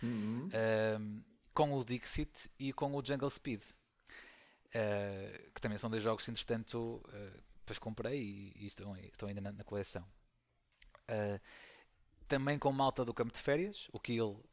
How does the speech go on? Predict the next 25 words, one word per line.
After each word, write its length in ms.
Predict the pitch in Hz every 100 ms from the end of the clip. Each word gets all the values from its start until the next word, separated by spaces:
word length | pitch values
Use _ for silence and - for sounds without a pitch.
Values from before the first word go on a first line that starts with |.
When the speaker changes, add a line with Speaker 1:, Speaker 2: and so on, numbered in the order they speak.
| 101
Speaker 2:
que 200 | - 98
foi 140 | - 98
o 40 |
rapaz 360 | 101 - 104 -
que, 520 | - 101 98 98 95 92 - -
que, 380 | 107 101 95 95
que 100 | -
me 60 | 101
mostrou 320 | 101 - 104
os, 100 | 104
esses 300 | 104 110 -
jogos, 460 | - 107 98 95 -
eh, 220 | 101 95 95
se 100 | 107
me 40 |
estiver 200 | - 107
a 40 | 101
ouvir, 280 | 101 98
um, 300 | 98 98 98 92
um 40 |
abraço 240 | 98 98 -
para 140 | 104
ele. 260 | 107 131 170 - - - - - - -
Eh, 400 | 135 135 131 131 127 -
lembro-me 280 | 156 185